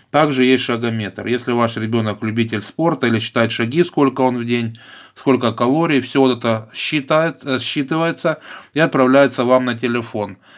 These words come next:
А в конце дня вы открываете программку Ситрекер и показываете ребёнку: «Дорогой, ты сегодня прошёл столько-то, потратил столько калорий, классная штука». И вот это вот, э, скачивается приложение, Q R-код,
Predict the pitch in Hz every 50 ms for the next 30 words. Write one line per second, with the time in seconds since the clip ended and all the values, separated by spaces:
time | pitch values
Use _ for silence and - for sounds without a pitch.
0 | - _ - - 151 170 165 - 156 131 123 117 - 131 123 117 123 135 135 127
1 | 117 113 120 123 120 113 107 110 110 110 - 123 123 123 123 120 120 113 117 117
2 | 110 - 117 113 113 117 117 113 113 113 113 110 - 127 117 117 175 185 185 185
3 | - 123 135 143 - 135 117 127 131 131 117 117 120 117 113 113 120 113 113 113
4 | 110 113 107 104 101 110 107 113 123 139 - - - - 113 113 139 135 127 -
5 | 123 120 120 113 117 113 117 117 113 117 - 120 117 113 - - 180 180 180 180
6 | 165 151 - 147 143 143 _ - - - - - _ _ - 120 113 131 135 139
7 | 135 131 117 113 117 127 120 113 113 113 104 - 117 117 135 151 147 139 117 120
8 | 120 120 123 123 - 117 110 107 110 - - 104 92 - 95 - _ _ - -
9 | - - - - - - - 175 190 190 180 180 170 156 139 - 143 135 135 131
10 | 123 117 - - 120 120 120 120 120 117 113 113 - - 135 123 113 - 123 120
11 | 117 113 - 131 117 117 135 139 143 156 147 156 185 196 196 185 180 170 - -
12 | 165 156 151 147 143 135 - - 147 143 135 - -